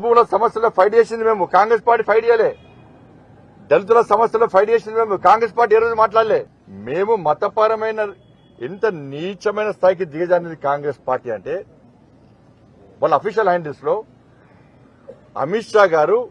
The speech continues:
మతపరమైన రిజర్వేషన్ రద్దు చేసి పేదోళ్ళకి ఇస్తామని చెప్తే దాన్ని ఎడిట్ చేసి రిజర్వేషన్ రద్దు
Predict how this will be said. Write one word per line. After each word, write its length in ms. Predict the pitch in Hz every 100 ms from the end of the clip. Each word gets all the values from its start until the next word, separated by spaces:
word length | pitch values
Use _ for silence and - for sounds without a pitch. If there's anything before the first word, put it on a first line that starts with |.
| _ _ 117
మతపరమైన 720 | 135 - 196 208 208 208 214 214 170
రిజర్వేషన్ 380 | 156 196 202 151
రద్దు 180 | 147 190
చేసి 220 | 175 - -
పేదోళ్ళకి 540 | 151 175 202 208 208 -
ఇస్తామని 380 | 147 185 180 165
చెప్తే 260 | 131 - 185 240 - - - - - - - -
దాన్ని 260 | 143 180 170 127 123
ఎడిట్ 240 | 151 233 202
చేసి 280 | 147 - 190 254 - - - - - - - 110
రిజర్వేషన్ 500 | 120 208 233 233 214
రద్దు 200 | 185 165